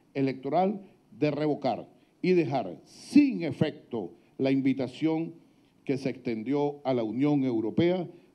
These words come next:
para que participara a través de una misión de veeduría electoral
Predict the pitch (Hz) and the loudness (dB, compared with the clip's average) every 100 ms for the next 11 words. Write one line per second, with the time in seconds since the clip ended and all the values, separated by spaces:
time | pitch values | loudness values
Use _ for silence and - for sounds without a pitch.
0 | - 127 123 123 113 117 - 113 - - | -4 -2 -2 -4 -4 -4 -6 -10 -10 -4
1 | 135 135 135 131 - _ - 127 127 120 | -2 -2 -4 -8 -14 _ -8 -6 -4 -2
2 | 135 123 - - _ - 120 160 165 135 | -2 -2 -8 -20 _ -6 0 2 2 0
3 | - 151 147 131 113 120 113 110 107 117 | 0 0 2 0 -4 -2 0 0 0 2
4 | 190 185 185 - - - 120 120 - 95 | 2 2 -2 -10 -18 -6 -4 -4 -6 -8
5 | 95 - | -8 -10